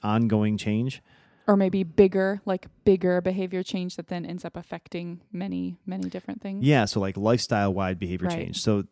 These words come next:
Speaker 1: behaviors that you don't think are connected could actually be
Speaker 2: Mm-hmm.
Speaker 1: really well connected and could actually facilitate improvements in these disparate seeming areas of
Speaker 2: Yeah.
Speaker 1: your life.
Speaker 2: Yeah.
Speaker 1: So I think multiple behavior changes across lots of aspects of your lifestyle is what's important to,
Speaker 2: Mm-hmm.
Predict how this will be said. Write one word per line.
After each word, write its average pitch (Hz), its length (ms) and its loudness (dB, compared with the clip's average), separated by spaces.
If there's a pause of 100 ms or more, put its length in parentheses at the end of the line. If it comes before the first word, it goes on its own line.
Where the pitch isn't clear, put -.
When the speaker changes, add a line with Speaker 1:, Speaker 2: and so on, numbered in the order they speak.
Speaker 1:
behaviors 113 400 2
that 95 120 -2
you 104 80 -4
don't 117 340 2
think 113 160 0
are 101 80 -2
connected 101 400 -6
could - 140 -8
actually 98 220 -2
be 90 100 -2
Speaker 2:
Mm-hmm. 92 80 -2
Speaker 1:
really 98 180 -2
well 95 240 -2
connected 90 420 -8
and 92 100 -8
could - 120 -10
actually 92 260 -6
facilitate 104 760 -2 (300)
improvements 107 600 2
in 104 120 -2
these 92 160 0
disparate - 460 0
seeming 101 380 0
areas 90 380 -4
of - 60 0
Speaker 2:
Yeah. 95 80 -2
Speaker 1:
your 90 100 0
life. 98 260 -4 (120)
Speaker 2:
Yeah. 214 220 -2 (280)
Speaker 1:
So 107 160 0
I 131 100 8
think 123 200 4
multiple 113 400 6
behavior 98 300 0
changes 95 340 -2
across 92 360 -6
lots 110 360 0
of 104 340 -2
aspects 104 420 -4
of 95 120 -8
your 95 100 -4
lifestyle 90 640 -4 (100)
is 95 160 -6
what's 95 220 -6
important 95 480 -6
to, 95 360 0
Speaker 2:
Mm-hmm. 87 100 -10